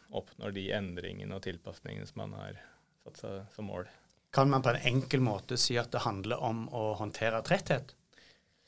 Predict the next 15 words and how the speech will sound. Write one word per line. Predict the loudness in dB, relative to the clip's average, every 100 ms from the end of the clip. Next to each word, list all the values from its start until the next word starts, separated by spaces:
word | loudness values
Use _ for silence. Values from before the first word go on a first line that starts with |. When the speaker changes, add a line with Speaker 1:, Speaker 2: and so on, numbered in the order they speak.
| _ _ _
Speaker 1:
Det | 4 6
handler | 8 8 6
om | 6
å | 6
komme | 6 4
seg | 4 6
igjen, | 6 6 4
ja, | 4 2
etter | -2 0
tretthet. | -2 0 -4 -6 -12 -16 -16 -8
Mm. | -6 -6 -2
Det | 0
er | 0
jo | 0
en | -4 -4 -6 -8